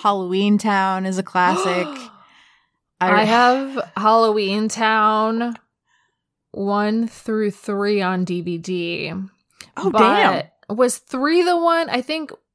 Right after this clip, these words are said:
Speaker 2: is four the one that we pretend don't exist because they decided to recast everyone? Which was the one that they recast everyone? I wanna say it was the fourth one.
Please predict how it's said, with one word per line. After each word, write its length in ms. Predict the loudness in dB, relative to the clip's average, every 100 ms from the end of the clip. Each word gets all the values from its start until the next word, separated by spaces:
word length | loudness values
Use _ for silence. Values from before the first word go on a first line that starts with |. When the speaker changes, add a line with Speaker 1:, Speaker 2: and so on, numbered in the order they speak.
| _ _ _ _ _ _ -2
Speaker 2:
is 180 | -2 -2
four 400 | -2 2 2 4
the 120 | 2
one 180 | 2 2
that 120 | 0
we 100 | -4
pretend 380 | -6 -4 -2 -2
don't 160 | -2
exist 360 | -2 -4 -4 -4
because 220 | -4 -2
they 180 | 0 0
decided 540 | -2 -6 -2 -2 -2
to 120 | -4 -4
recast 540 | -4 -2 -2 -2 -2
everyone? 640 | -4 -2 -4 -4 -6 -8
Which 220 | -8 -8 -6
was 200 | -6 -2
the 100 | -2
one 120 | -2
that 120 | -4
they 120 | -6
recast 460 | -6 -8 -8 -8 -10
everyone? 340 | -12 -12 -8
I 60 | -4
wanna 180 | -2 -2
say 140 | 0
it 40 | 0
was 120 | -2
the 100 | -8
fourth 400 | -8 -8 -8 -10
one. 320 | -16 -16 -20